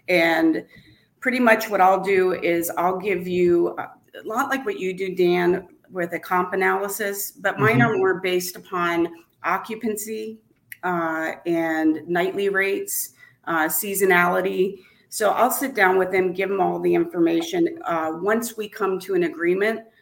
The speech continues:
Speaker 1: uh, it's probably three to four weeks of, you know, really hustling, but getting that place ready to go, getting the, the professional photos and getting it online, um, to launch.
Speaker 2: Okay.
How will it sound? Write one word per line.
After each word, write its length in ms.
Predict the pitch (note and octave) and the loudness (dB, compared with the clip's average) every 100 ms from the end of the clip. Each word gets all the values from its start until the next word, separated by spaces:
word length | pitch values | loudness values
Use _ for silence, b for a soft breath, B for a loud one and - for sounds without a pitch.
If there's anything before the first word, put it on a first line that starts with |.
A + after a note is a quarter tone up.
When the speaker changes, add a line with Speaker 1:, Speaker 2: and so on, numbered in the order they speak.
| b b _ | b b _
Speaker 1:
uh, 180 | F3+ F3+ - | -6 -4 -4
it's 160 | A3 | -6
probably 340 | - C#4 D4+ - | -6 -2 -2 -2
three 180 | A3 | -6
to 60 | A3+ | -6
four 300 | A3 G#3 F#3 | -8 -6 -4
weeks 540 | G3+ A3 - - - _ | -4 -4 -6 -8 -10 _
of, 480 | - E3+ F3 E3+ F3 - _ | -2 0 0 -2 -8 -16 _
you 100 | F3+ | 0
know, 400 | E3+ D#3+ E3+ - | 2 0 -4 -8
really 320 | F3+ G3+ G#3 G3 | -2 0 0 0
hustling, 480 | F#3+ F#3+ G#3+ A3 | -2 -2 -2 -2
but 140 | F3+ - | -2 -4
getting 220 | G3 F#3+ | -4 2
that 220 | F#3 F#3 | 2 0
place 280 | - F3+ F3+ | -2 -2 0
ready 240 | F#3 F3+ F3 | 0 2 2
to 60 | |
go, 400 | F3 F3 F3 F3 B B B _ | 2 2 0 -4 B B B _
getting 240 | G3 F3+ F3+ | 2 2 4
the, 100 | F#3 | 0
the 120 | F3+ | -2
professional 600 | F3+ F3+ F#3 F3 F#3+ E3+ | -6 -2 2 2 0 -2
photos 520 | - F3 E3+ E3+ E3 | -2 0 2 2 2
and 120 | D#3+ | 0
getting 220 | D#3+ E3 E3 | 2 2 2
it 80 | |
online, 720 | E3 D#3+ D#3 D#3+ D#3+ D#3+ F3+ - | 2 2 0 0 0 0 -4 -10
um, 380 | D3+ C#3+ - - | -6 -6 -6 -10
to 120 | E3 | -8
launch. 520 | D#3 D#3 - - - _ _ _ _ _ _ _ _ _ _ - | -4 -4 -6 -12 -14 _ _ _ _ _ _ _ _ _ _ -20
Speaker 2:
Okay. 280 | - F2 | -18 -20